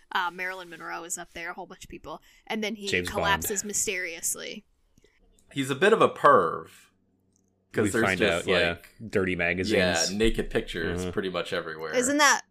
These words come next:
Speaker 1: wh-, what your apartment walls look like?
Speaker 2: <laughs>
Speaker 1: Just covered in, like, Hustler and Playboy pictures and shit?
Speaker 2: Yeah, we could see them there,
Speaker 3: And then
Speaker 2: right?
Speaker 3: Marilyn
Speaker 2: Murph?
Speaker 3: Monroe,
Speaker 2: Yeah.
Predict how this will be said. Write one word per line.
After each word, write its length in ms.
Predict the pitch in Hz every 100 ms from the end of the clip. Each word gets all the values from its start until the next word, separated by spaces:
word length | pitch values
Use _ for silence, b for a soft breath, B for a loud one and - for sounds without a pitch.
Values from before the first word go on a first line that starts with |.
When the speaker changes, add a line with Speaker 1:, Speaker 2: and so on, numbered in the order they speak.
| _ _
Speaker 1:
wh-, 180 | - 220
what 300 | 214 214 -
your 140 | 220 208
apartment 480 | 220 214 214 196
walls 480 | 185 175 202 226 -
look 180 | 262 262
like? 400 | 269 285 - - _
Speaker 2:
<laughs> 120 | - - -
Speaker 1:
Just 280 | 190 - 214
covered 460 | - - 190 220 226
in, 180 | 226 208
like, 320 | 196 196 - -
Hustler 640 | - 208 - 233 233 233
and 240 | 226 214
Playboy 400 | - 196 196 233
pictures 400 | 262 262 - 294
and 120 | 311
shit? 240 | 220 214 -
Speaker 2:
Yeah, 200 | 147 120
we 160 | 107 151
could 160 | -
see 180 | - 214
them 200 | 190 120
there, 240 | 113 147 165
Speaker 3:
And 20 |
then 120 | 170
Speaker 2:
right? 240 | 196 -
Speaker 3:
Marilyn 340 | 185 170 156 156
Speaker 2:
Murph? 20 |
Speaker 3:
Monroe, 680 | 143 139 127 117 117 117 117
Speaker 2:
Yeah. 600 | 95 117 113 113 117